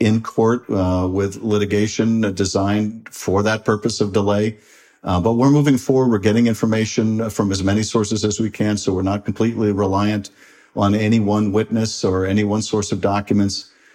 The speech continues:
Uh, so we certainly will finish our work this year, uh, but the sooner the better.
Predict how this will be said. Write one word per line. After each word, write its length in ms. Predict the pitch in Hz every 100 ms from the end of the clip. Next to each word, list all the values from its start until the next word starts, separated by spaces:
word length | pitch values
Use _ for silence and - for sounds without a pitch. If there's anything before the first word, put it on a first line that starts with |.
| _ _
Uh, 200 | 95 95
so 400 | 98 113 104 - -
we 320 | 120 123 - -
certainly 340 | - 151 139
will 260 | 127 117 113
finish 360 | 117 139 127 -
our 100 | 120
work 260 | 117 120 -
this 220 | 107 123
year, 460 | 117 113 113 123 -
uh, 300 | 98 98 95
but 400 | 95 107 104 -
the 60 | 104
sooner 340 | - 123 113 104
the 80 |
better. 360 | 92 95 87